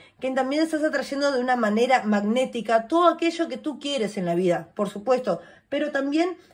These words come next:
es cierto que esta es una energía muy poderosa y de pronto no te preocupes por la gente que te hace mal, porque tienes una gran protección. ¿Ves?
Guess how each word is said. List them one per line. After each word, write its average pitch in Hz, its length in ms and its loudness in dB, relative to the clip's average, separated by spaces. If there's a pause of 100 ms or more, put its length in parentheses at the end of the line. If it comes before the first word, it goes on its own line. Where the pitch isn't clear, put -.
(140)
es 302 180 -4
cierto 320 520 0
que 262 420 0
esta 285 200 -4
es 294 120 -8
una 269 140 0
energía 247 360 0
muy 269 220 0
poderosa 208 640 0 (680)
y 269 100 -4
de 302 120 0
pronto 330 380 2
no 330 160 0
te 370 80 2
preocupes 302 420 2
por 220 140 0
la 220 100 4
gente 240 320 -2
que 208 80 -4
te 214 160 -2
hace 220 220 2
mal, 233 400 2 (320)
porque 285 260 0
tienes 302 380 -4
una 247 160 -2
gran 262 220 0
protección. 202 640 -4 (1500)
¿Ves? 262 380 -2